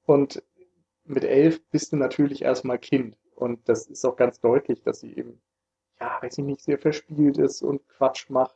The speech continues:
und, ähm, mit ihren Freunden und, äh, sonst wie am liebsten Eishockey spielt, aber sonst jetzt irgendwie nicht so. Also sie hat einfach nur schöne Erinnerungen. Diese Core Memories von ihr sind eben auch ausschließlich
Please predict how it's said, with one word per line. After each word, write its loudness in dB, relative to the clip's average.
und, -8
ähm, -2
mit -8
ihren 2
Freunden 2
und, -6
äh, 0
sonst 0
wie -6
am -2
liebsten -12
Eishockey 0
spielt, -2
aber 2
sonst -2
jetzt -2
irgendwie -8
nicht -12
so. 4
Also -8
sie 4
hat 4
einfach 2
nur 2
schöne 4
Erinnerungen. -2
Diese -4
Core 4
Memories 2
von -2
ihr 4
sind 0
eben -2
auch 4
ausschließlich -4